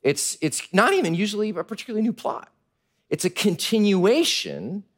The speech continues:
of the story that originated in the first film. And so if you were making the mission of God into a movie franchise, which I hope no one ever does, um,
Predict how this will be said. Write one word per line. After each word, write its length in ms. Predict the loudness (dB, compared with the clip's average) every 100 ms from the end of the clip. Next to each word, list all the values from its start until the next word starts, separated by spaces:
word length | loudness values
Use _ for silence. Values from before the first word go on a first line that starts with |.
| _ _ _ -2
of 160 | 0
the 100 | 0
story 880 | 0 -2 -4 -2 2 4 4 2 0
that 180 | 0 2
originated 680 | 2 0 -2 -2 -2 -2
in 180 | -4 -6
the 60 | -6
first 340 | -6 -6 -6
film. 260 | -8 -8 -12 _ _ _ _ _ _ _ _ _ -2
And 120 | 0
so 160 | 2
if 180 | 2 2
you 120 | 2
were 140 | 2 4
making 800 | 4 2 2 0 2 2 0 -4 _ _ _ _
the 80 | 2
mission 340 | 2 2 2
of 80 | 2
God 260 | 4 4 4
into 220 | 2 2
a 40 |
movie 240 | 2 0 -2
franchise, 760 | -2 -4 -2 0 0 -4 -12
which 160 | -8 -4
I 80 |
hope 200 | -2 -2
no 100 | -2
one 120 | -2 -2
ever 120 | -2
does, 260 | -4 -6 -10 _ _ _ _ _ _ _
um, 400 | 2 4 2 -2